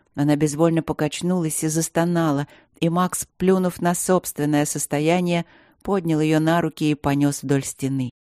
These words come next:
Принцесса, сжавшись, обхватила его за шею, глаза её были виноватыми.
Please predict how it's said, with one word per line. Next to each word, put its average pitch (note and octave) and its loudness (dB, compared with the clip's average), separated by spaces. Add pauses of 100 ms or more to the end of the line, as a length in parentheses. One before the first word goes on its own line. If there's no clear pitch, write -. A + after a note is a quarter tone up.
(400)
Принцесса, D3 0
сжавшись, D3 -2
обхватила D#3 -4
его D3+ 2
за D3+ -2
шею, D#3 0 (380)
глаза D#3 0
её C#3+ 0
были D3 -2
виноватыми. C#3+ -4